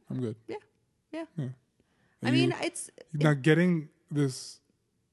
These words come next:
Speaker 1: off your chest about the groups.
Speaker 2: Yeah.
Speaker 1: Was this helpful?
Speaker 2: I, it's always helpful
Speaker 1: Okay, good.
Speaker 2: to vent about the groups.
Speaker 1: All the groups.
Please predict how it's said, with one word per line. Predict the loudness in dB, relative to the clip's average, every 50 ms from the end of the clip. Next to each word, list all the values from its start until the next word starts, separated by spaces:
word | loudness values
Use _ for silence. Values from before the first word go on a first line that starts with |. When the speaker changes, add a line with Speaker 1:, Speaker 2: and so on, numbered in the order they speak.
| _ _ _ _
Speaker 1:
off | -2 -2 -2 -2
your | -4 -6
chest | -4 -4 -4 -4 -4 -4 -6 -8
about | -6 -6 -6 -6
the | -6 -12
groups. | -14 -10 -8 -8 -8 -8 -12 -16 -20 -20 -20 -20 _ _ _ _ _ _ _ _ _ -18 _
Speaker 2:
Yeah. | -16 -14 -14 -16 -14 _
Speaker 1:
Was | -4 -4 -2
this | -2 -4 -6
helpful? | -6 -8 -8 -8 _ -20 _ -20 _ _ _ _ _ _ _ _ _ _ -20 _ _ _ _
Speaker 2:
I, | -16 -16 -16 -16 _ _ _ _ _ _ _
it's | -14 -14 -14 _ _
always | -4 -2 -2 -2 -4 -6 -8 -10
helpful | -12 -12 -14 -14 -10 -8 -8
Speaker 1:
Okay, | -6 -6 -6
good. | -8 -8 -8
Speaker 2:
to | -10
vent | -8 -6 -6 -8 -8
about | -10 -12 -12 -12 _
the | -16
groups. | _ -20 -20 -20 -20 -20 -20 -20 -18 _
Speaker 1:
All | -10 -8 -8 -6
the | -8 -8
groups. | -10 -10 -10 -10 -12 -16